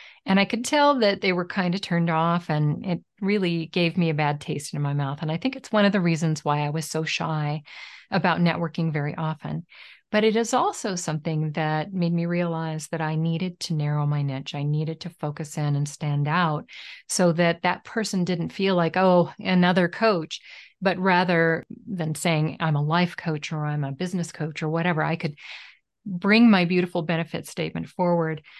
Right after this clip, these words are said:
tell them who I serve and how I serve them, and there would not be that reaction. So it's one of the reasons why I teach what I do. And I think that if you can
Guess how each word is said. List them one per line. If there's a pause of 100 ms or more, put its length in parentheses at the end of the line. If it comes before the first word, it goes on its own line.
(180)
tell
them
who
I
serve
and
how
I
serve
them, (360)
and
there
would
not
be
that
reaction. (360)
So
it's
one
of
the
reasons
why
I
teach
what
I
do.
And
I
think
that
if
you
can